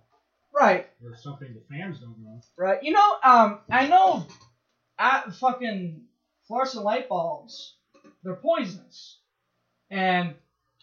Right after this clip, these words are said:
Speaker 1: getting smashed by them every fucking day is gonna kill you eventually. So I wonder if they felt he took too many light tubes as of late, so they're trying to keep him safe.
Speaker 2: It's
Speaker 1: Like,
Speaker 2: not like he's the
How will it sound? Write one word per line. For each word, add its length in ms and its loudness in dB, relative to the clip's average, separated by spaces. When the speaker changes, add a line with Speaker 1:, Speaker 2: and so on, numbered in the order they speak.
Speaker 1:
getting 220 -2
smashed 640 -2
by 240 0
them 400 -6
every 260 -2
fucking 460 -10
day 400 -8
is 120 -8
gonna 140 -4
kill 360 -4
you 140 -12
eventually. 480 -16
So 280 4
I 140 6
wonder 300 4
if 300 2
they 140 -2
felt 380 2
he 120 -4
took 200 -6
too 120 -6
many 200 -4
light 300 -2
tubes 760 -10
as 220 0
of 100 -6
late, 440 -4
so 220 -6
they're 140 -4
trying 260 -6
to 60 -14
keep 140 -10
him 140 -10
safe. 320 -8
Speaker 2:
It's 80 -8
Speaker 1:
Like, 160 -2
Speaker 2:
not 200 -6
like 160 -12
he's 140 -20
the 160 -18